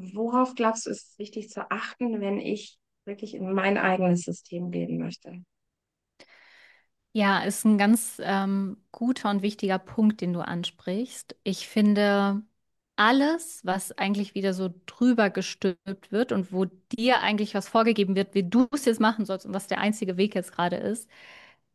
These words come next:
Speaker 2: kann eigentlich schon wieder nicht der richtige Weg sein. <laughs>
Speaker 1: Ja,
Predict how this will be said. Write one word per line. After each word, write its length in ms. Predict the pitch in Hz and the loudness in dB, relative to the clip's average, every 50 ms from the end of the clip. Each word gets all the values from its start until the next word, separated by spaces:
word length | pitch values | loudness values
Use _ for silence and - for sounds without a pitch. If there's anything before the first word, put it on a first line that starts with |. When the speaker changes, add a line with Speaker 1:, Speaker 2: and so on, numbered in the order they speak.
| _ _ _ _ _ _ _ _ _ _ _ _ | _ _ _ _ _ _ _ _ _ _ _ _
Speaker 2:
kann 300 | - - - 214 208 208 | -12 -4 -2 0 2 2
eigentlich 320 | - - 180 196 196 196 - | 2 2 2 2 2 0 0
schon 160 | - 196 185 | 0 0 0
wieder 180 | 190 185 185 180 | 0 0 0 0
nicht 200 | 180 180 180 - | -2 -2 -4 -6
der 120 | 175 165 | -6 -6
richtige 380 | 170 170 - - 175 - 165 170 | -6 -8 -10 -10 -12 -12 -10 -10
Weg 160 | 180 175 - | -12 -12 -12
sein. 360 | - - - - - 190 202 208 - - _ - | -14 -12 -10 -4 -2 -2 -2 -2 -4 -12 _ -6
<laughs> 1040 | 220 202 - _ _ _ _ _ _ 226 226 233 254 254 - - 285 262 - - - 269 - | -6 -6 -6 _ _ _ _ _ _ -18 -16 -8 -6 -6 -4 -4 -6 -8 -6 -6 -6 -4 2
Speaker 1:
Ja, 160 | - 254 226 | 4 4 4